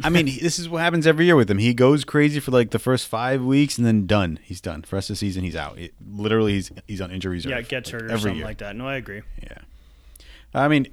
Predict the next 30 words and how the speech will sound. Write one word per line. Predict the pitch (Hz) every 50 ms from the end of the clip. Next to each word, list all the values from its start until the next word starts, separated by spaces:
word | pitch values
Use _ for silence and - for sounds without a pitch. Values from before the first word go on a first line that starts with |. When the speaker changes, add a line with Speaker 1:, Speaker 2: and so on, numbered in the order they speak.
| - - - - - - - - - 143 135
Speaker 1:
for | - 160
the, | 143 151 151 151
if, | 143 139 120 -
if | - 143 139 139
it, | 156 143 127
if | - 139 127
he | - 170
could | - 160 135
stay | - - - 156 151 135
healthy, | 139 143 131 - 107
yeah, | 101 104 95
he's | 98 92
a | 92
great | - 107 104
waiver | 98 92 95 95 95 90
wire | 92 92 90 87 85
ad, | 85 87 85 82 78
but | 80 85
I | 90
just | 95 90 -
don't | - 90
see | - - 87
it, | 82 76 -
like, | 98 98 78 - - - _ _ _ _ _ -
actually | 82 85 - - - 82
being | 80 78 76
sustainable. | - - - - - 80 80 80 78 78
But | 82 85 -
we'll | - 170 190
see. | - - 80 -